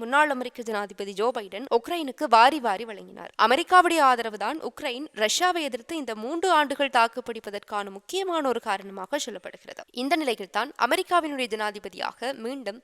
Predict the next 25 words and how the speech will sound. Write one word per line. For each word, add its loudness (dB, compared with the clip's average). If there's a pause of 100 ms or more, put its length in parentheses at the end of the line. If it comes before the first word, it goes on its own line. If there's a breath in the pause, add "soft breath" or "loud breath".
பதவியை 0
டொனால்ட் 2
ட்ரம்ப் -12
தன்னோட -2
கையில -8
எடுக்கிறார். -10 (200 soft breath)
அதிலிருந்து 2 (180)
நிலைமை -2
என்பது -8 (200)
தலைகீழாகவே 0 (100)
மாறிவிட்டது. -14 (240)
அமெரிக்கா 2
உக்ரைனை -6 (100)
முதலில் -8 (120)
எச்சரித்து -8
மட்டுமே -12
வந்தது. -12 (160)
ஒரு 6
கட்டத்துக்கு 0
மேல 2
உக்ரைனுக்கான 0
அனைத்து -2
உதவிகளையும் -4
நிறுத்துவதோடு -8 (140)
போரிலிருந்து 2